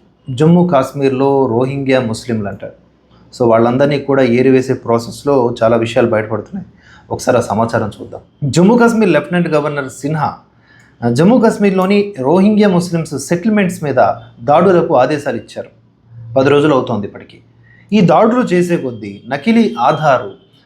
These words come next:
ఆ, నకిలీ రేషన్ కార్డులు, నకిలీ రెసిడెన్స్ సర్టిఫికెట్స్ వెలుగులోకి వస్తున్నాయంట. నవంబర్ నెలలో జమ్మూ కాశ్మీర్ పోలీసులు తనిఖీలు నిర్వహించి నలుగురిని అదుపులోకి తీసుకుని మొత్తం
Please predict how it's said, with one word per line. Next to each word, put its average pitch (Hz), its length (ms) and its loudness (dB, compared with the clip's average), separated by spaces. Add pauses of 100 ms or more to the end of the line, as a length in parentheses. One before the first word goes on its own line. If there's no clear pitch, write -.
(180)
ఆ, 156 100 -8
నకిలీ 160 480 2
రేషన్ 165 420 -2
కార్డులు, 104 420 -4 (120)
నకిలీ 170 400 2
రెసిడెన్స్ 175 640 0
సర్టిఫికెట్స్ 135 680 -8
వెలుగులోకి 139 680 0
వస్తున్నాయంట. 101 540 -10 (460)
నవంబర్ 233 380 2
నెలలో 190 280 4
జమ్మూ 160 260 -2
కాశ్మీర్ 175 520 -4 (100)
పోలీసులు 131 420 -6
తనిఖీలు 120 440 -6
నిర్వహించి 127 540 -2
నలుగురిని 156 400 2
అదుపులోకి 127 380 -2
తీసుకుని 135 400 -6
మొత్తం 165 380 -2